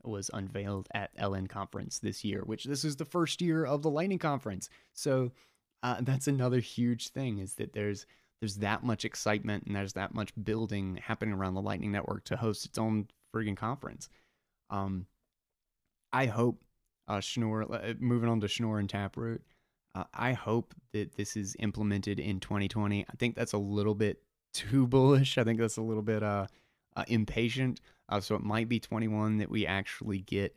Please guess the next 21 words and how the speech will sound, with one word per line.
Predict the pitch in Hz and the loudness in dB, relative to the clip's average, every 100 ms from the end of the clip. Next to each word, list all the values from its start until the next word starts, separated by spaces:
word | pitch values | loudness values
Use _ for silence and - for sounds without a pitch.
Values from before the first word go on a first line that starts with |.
| - | -4
activation. | 101 101 101 98 98 - 120 117 120 _ _ _ _ _ _ _ | -2 -2 -4 -2 -2 0 -2 -2 -4 _ _ _ _ _ _ _
But | 110 101 - _ _ _ _ _ _ _ _ - | 0 0 -2 _ _ _ _ _ _ _ _ -10
this | 120 110 143 | 0 4 4
is | 147 127 | 4 2
going | 123 113 | 4 4
to | 104 | 2
be, | 98 104 98 98 95 87 _ _ _ _ _ _ _ _ _ - | 0 2 4 4 0 -4 _ _ _ _ _ _ _ _ _ 0
I | 123 | 0
th-, | 135 - | 2 0
I | 123 | 0
truly | - 143 139 117 | 2 2 4 4
think | 123 | 2
this | 117 107 | 0 -4
will | 110 | -2
be | 107 | -2
one | 104 | 0
of | 104 | 0
the | |
most | 101 98 - | 2 0 -2
important, | 101 - 98 95 - _ _ - | -4 -4 -6 -6 -8 _ _ -10
um, | 104 98 95 95 | -8 -4 -4 -6